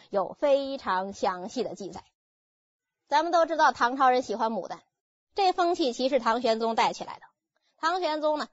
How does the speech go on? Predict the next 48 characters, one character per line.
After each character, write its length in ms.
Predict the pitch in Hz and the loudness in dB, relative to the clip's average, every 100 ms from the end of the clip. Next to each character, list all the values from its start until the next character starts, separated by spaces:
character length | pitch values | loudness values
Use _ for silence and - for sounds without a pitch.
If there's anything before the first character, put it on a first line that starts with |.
| - | -2
当 280 | 269 277 269 | 0 0 -2
时 280 | 220 240 _ | -4 -4 _
搞 280 | - 226 202 | 2 4 6
到 140 | 285 277 | 4 4
了 120 | 262 | 2
四 300 | - 427 233 | 0 0 2
种 240 | 202 214 | 0 -4
牡 100 | 165 | -2
丹 220 | 185 190 | 0 0
花， 240 | 233 170 - _ _ | 0 -4 -4 _ _
一 160 | - 359 | -6 -2
种 180 | 302 285 | 0 0
是 160 | 330 | -4
紫 220 | 277 247 233 | -4 -4 0
的， 200 | 285 - | 0 -2
一 140 | 269 285 | -8 -4
种 180 | 240 | -4
是 140 | 233 226 | -4 -6
红 240 | 233 214 | -6 -4
的， 140 | 269 - _ | -2 -4 _
一 140 | - 254 | -8 -4
种 160 | 240 | -4
是 120 | 262 262 | -4 -2
粉 280 | 240 175 | 0 -2
红 180 | 196 220 | -4 -2
的， 140 | 330 - - | -2 -2 -10
一 140 | 262 | -6
种 200 | 226 185 | -4 -6
是， 280 | - 220 - _ | -6 -8 -10 _
啊， 120 | 190 175 | -10 -8
纯 240 | - 247 | -6 -2
白 200 | 226 175 | -2 -2
的， 140 | 233 - _ _ _ _ - | -4 -6 _ _ _ _ -10
把 220 | 185 170 | -8 -6
它 180 | 233 233 | -4 -6
种 400 | _ 311 214 190 | _ -4 -4 -2
在 180 | 185 | -4
这 140 | - 185 | -4 -10
个 160 | 160 - | -14 -4
后 280 | 277 196 | 0 0
花 180 | - 214 | 0 0
园 240 | 208 170 240 | 2 2 2
里 80 | |
了。 140 | 202 170 _ _ _ _ _ _ _ | 2 -4 _ _ _ _ _ _ _
有 200 | 247 269 | 6 6
一 60 | 294 | 6
天 240 | 302 294 | 2 0
呢， 100 | 277 | -2